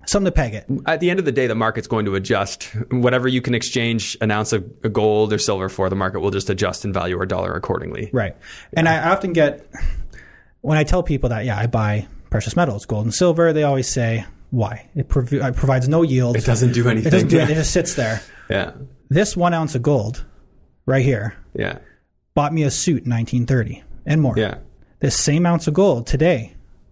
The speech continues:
Speaker 1: buys me a suit
Speaker 2: Yeah.
Speaker 1: and more.
Speaker 2: It's insurance. Yeah.
Speaker 1: It's an insurance against inflation, and it's a store of wealth.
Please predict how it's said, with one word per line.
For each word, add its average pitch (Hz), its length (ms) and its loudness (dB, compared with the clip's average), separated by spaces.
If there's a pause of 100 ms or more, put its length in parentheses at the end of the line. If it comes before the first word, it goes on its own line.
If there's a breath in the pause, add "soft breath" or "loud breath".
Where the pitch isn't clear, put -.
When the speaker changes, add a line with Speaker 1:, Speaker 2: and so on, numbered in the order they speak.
(260)
Speaker 1:
buys 123 240 2
me 135 120 4
a 127 60 2
suit 139 340 0 (260)
Speaker 2:
Yeah. 113 220 0 (380)
Speaker 1:
and 131 140 4
more. 127 400 2
Speaker 2:
It's - 160 -2
insurance. 71 600 -4 (340)
Yeah. - 80 -20 (160)
Speaker 1:
It's 143 160 0
an 135 160 0
insurance 165 640 0
against 131 280 0
inflation, 151 680 0
and 131 140 0
it's 120 160 -2
a 107 40 -2
store 139 360 0
of 117 100 0
wealth. 120 480 -2